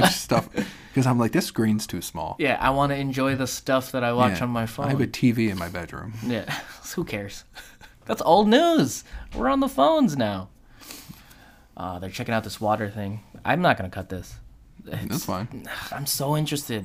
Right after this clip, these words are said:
Speaker 1: Yeah, I'm curious too.
Speaker 2: Water, water issue.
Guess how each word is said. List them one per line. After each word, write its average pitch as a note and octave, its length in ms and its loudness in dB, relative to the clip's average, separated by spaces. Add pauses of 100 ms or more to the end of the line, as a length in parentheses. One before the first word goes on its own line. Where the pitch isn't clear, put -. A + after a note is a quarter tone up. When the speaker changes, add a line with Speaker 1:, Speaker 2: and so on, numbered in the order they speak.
(160)
Speaker 1:
Yeah, F2+ 180 0
I'm B2 120 0
curious G2 360 -4
too. A2 180 -4
Speaker 2:
Water, A#2+ 400 0 (840)
water G#2 520 -8
issue. F#2 400 -10